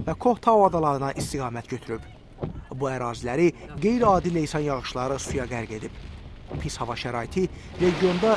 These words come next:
səkkiz vilayətlə hava və dəniz nəqliyyatını dayandırıb. Baş nazir Abhizit Vejajiva dəyən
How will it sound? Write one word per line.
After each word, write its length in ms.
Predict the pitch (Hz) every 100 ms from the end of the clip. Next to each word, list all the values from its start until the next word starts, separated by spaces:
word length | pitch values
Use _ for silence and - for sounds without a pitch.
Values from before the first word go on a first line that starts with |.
| 180
səkkiz 380 | 185 - 240 208
vilayətlə 540 | 196 175 175 - 165 156 - - -
hava 300 | 143 160 139
və 60 | 127
dəniz 240 | 139 151 160
nəqliyyatını 540 | 147 143 123 - 120
dayandırıb. 460 | 127 110 110 113 - - - - - -
Baş 220 | 143 127 147
nazir 320 | 131 127 127
Abhizit 480 | 143 123 113 127 120
Vejajiva 540 | 123 113 110 185 185 180 - _ -
dəyən 320 | 170 185 226